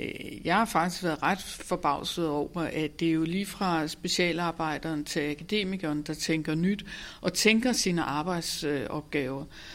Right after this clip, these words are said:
Altså, vi havde en specialarbejder nede i, i den hvide kødby. Øh, der er en masse gange under kødbyen, og der er, hele kødbyen bliver kølet med ammoniak.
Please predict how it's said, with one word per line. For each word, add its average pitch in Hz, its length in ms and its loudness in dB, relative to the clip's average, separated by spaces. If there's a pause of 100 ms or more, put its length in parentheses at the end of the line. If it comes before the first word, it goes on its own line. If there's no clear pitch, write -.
(160)
Altså, 151 220 -2
vi 175 160 2
havde 202 340 6
en 175 120 4
specialarbejder 170 880 0
nede 160 320 2
i, 156 380 0 (360)
i 175 120 2
den 170 120 6
hvide 202 300 6
kødby. 226 680 6
Øh, 151 320 4
der 175 60 4
er 165 140 6
en 175 120 4
masse 170 280 2
gange 170 400 6
under 185 240 4
kødbyen, 202 760 2
og - 240 -2
der 170 160 4
er, 156 440 0
hele 185 320 0
kødbyen 185 640 0
bliver 165 280 2
kølet 180 600 2
med 147 340 2
ammoniak. 147 640 0